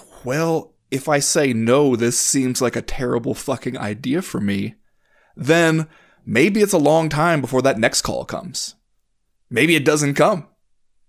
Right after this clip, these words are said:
Maybe in the meantime, you have to take some more fights and they don't go your way or whatever.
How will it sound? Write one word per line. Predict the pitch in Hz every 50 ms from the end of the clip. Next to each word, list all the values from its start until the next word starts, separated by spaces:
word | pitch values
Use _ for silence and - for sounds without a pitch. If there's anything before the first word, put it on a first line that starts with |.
| _ _ _ -
Maybe | - 123 143 151 147 160 156 151
in | 151 143
the | 135
meantime, | 131 143 170 185 180 175 147 139 139
you | 139 143
have | 139 135
to | - -
take | 151 143 143
some | - 156 139
more | 139 135
fights | 135 - 139 147 147 151
and | 156 139 135
they | 135 135
don't | 135 139 139
go | 143 139
your | 139 139 135
way | 135 139 156 175 170
or | 156
whatever. | 139 139 139 143 139 139 170 180 180